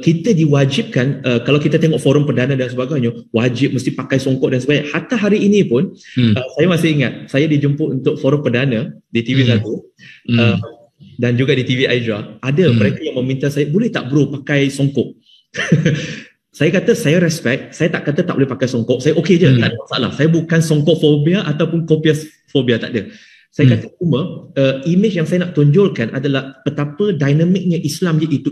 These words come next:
Speaker 1: Islam meraihkan kepelbagaian kaum.
Speaker 2: Hmm.
Speaker 1: Di mana saya sebagai Cina, sebab itu saya lebih suka berpakaian tradisional Cina ketika saya tampil di media, supaya masyarakat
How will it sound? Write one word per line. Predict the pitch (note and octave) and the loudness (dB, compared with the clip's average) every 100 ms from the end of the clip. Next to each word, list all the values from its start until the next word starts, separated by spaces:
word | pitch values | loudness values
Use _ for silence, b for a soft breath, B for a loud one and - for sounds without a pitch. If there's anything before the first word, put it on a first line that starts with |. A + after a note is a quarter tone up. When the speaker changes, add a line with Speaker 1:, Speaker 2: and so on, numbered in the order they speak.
| - | -6
Speaker 1:
Islam | - G3 F3 | -4 0 2
meraihkan | C#3+ D3+ E3+ F#3+ F#3+ | 2 0 -2 -2 -2
kepelbagaian | F3+ D3 D#3 C#3+ D3+ D3 D#3 E3 E3+ | 0 2 2 2 2 2 2 2 0
kaum. | - C3 C3+ G#2+ F#2 - _ _ - | -2 2 2 2 -2 -10 _ _ 2
Speaker 2:
Hmm. | C#3 B2+ G2+ G2 B2+ - _ | 4 4 2 -2 -6 -10 _
Speaker 1:
Di | C3+ | -2
mana | D3+ F#3+ | 2 2
saya | A3 F3 G#3 | 0 0 -2
sebagai | E3 D#3+ E3+ | -2 -2 -2
Cina, | - A#2+ G#2 - - - | 0 -2 -2 -4 -12 -18
sebab | - - A3 | -4 -2 0
itu | |
saya | G3+ | 2
lebih | F#3 F3+ | 4 4
suka | F#3 F3 | 2 0
berpakaian | D#3 D3 D3 D3+ D#3+ E3+ | 0 0 -2 0 0 0
tradisional | E3 C#3 C#3+ D3+ D3+ | 0 0 2 0 0
Cina | E3+ F#3 C3+ | 0 0 0
ketika | C#3+ C#3+ D#3 | -2 -2 -2
saya | D3 C#3+ C3 | 0 -2 -2
tampil | C3 C3+ C#3+ | -4 0 0
di | B2+ | 0
media, | B2+ F3+ B2+ A#2+ B B B | 0 0 2 -2 B B B
supaya | - E3 F#3 A#3+ | -6 -2 0 0
masyarakat | G3 G#3 G3+ | 0 -2 -4